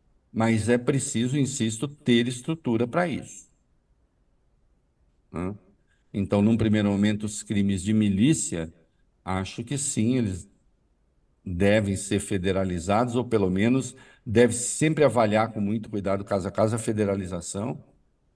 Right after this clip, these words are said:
porque o, a Marielle só avançou, o caso Marielle só avançou porque investigado pela Polícia Federal.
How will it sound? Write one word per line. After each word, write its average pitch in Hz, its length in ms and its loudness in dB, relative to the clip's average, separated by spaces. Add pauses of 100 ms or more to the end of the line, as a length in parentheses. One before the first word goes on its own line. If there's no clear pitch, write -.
(480)
porque 123 420 0
o, - 280 -4
a 196 140 2
Marielle 135 560 4
só - 320 2
avançou, 123 540 0
o 131 40 -8
caso 107 240 -6
Marielle 95 340 -6
só 120 180 -2
avançou 101 420 -4
porque - 260 -8 (220)
investigado 104 520 -2
pela 98 200 -4
Polícia 95 340 -10
Federal. 87 340 -8